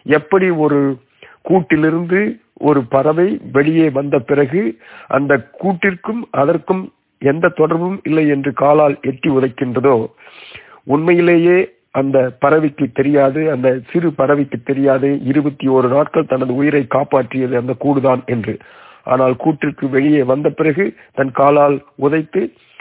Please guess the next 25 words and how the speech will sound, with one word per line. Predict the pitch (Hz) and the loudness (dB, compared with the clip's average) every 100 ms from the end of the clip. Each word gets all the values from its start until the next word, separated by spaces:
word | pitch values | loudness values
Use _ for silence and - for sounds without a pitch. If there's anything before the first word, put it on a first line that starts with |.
| - | -8
அதற்கும் | 131 135 143 - 190 110 _ _ | -2 0 0 -2 -6 -8 _ _
தனக்கும் | 135 139 143 156 147 - | 0 0 0 -4 -6 -2
எந்தவித | 139 147 156 143 | -2 0 0 -2
தொடர்பும் | 143 135 143 143 143 - - | -2 -2 -2 -2 -4 -6 -8
இல்லை | 135 147 160 - | -2 2 0 -2
என்று | 131 127 | -6 -4
நினைக்கிறது. | 123 131 131 - 110 101 - _ _ | 0 2 0 -2 -4 -6 -12 _ _
ஆனால் | - 120 131 | -2 0 0
அது | 127 131 131 | 0 -4 -4
உண்மை | 131 135 135 | -4 0 2
அல்ல. | 120 110 - - - - - - | 2 0 -6 -16 -20 -20 -16 -2
அதை | 135 151 | 2 2
க-, | - 143 - | 4 2 2
அந்த | 139 143 | 0 0
கருத்தை | 147 143 147 143 | 2 0 0 0
தான் | 165 135 131 127 - - | 2 0 0 -12 -20 -2
"குடம்பை | 175 196 202 196 202 208 - | 2 2 2 2 0 0 -2
தனித்து | 147 165 170 156 185 175 - _ _ - | 0 0 -4 -6 -4 -4 -6 _ _ -6
ஒழிய | 135 147 147 139 - - _ _ _ _ _ _ _ | 0 2 4 2 0 -6 _ _ _ _ _ _ _
புல் | - 214 240 240 - | 0 4 4 2 2
பறந்தற்றே", | 156 160 151 143 120 135 113 - | 2 2 2 -2 0 -4 -4 -4
புல் | 180 165 | 0 0
என்றால் | 131 143 170 - | 0 0 0 -4
சிறு | 151 143 | -4 -2
பறவை, | 120 117 107 104 | 0 0 0 -6